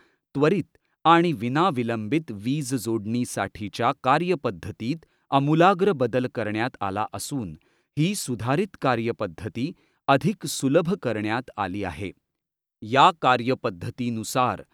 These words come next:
मागणी अर्जाची नोंद केल्यापासून वीज जोडणी सहा दिवसात करण्यात येईल. निवेदन तीन.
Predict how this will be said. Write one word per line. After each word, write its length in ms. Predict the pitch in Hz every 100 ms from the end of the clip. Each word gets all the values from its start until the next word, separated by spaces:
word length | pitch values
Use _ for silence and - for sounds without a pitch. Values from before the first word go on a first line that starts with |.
| _ _
मागणी 520 | 120 131 135 131 180 208
अर्जाची 560 | 127 127 135 127 - 123
नोंद 440 | 104 117 170 170 143
केल्यापासून 880 | 120 110 107 - 101 - 139 104 82 _ _ -
वीज 420 | 107 151 185 135
जोडणी 580 | 107 113 101 98 107 151 _ -
सहा 380 | - 143 180 196
दिवसात 500 | 120 107 - 123 156 - -
करण्यात 380 | 110 107 113 117
येईल. 400 | 104 101 101 131 - _ _ _ _ _ _ -
निवेदन 480 | 117 113 110 107 95
तीन. 320 | 110 104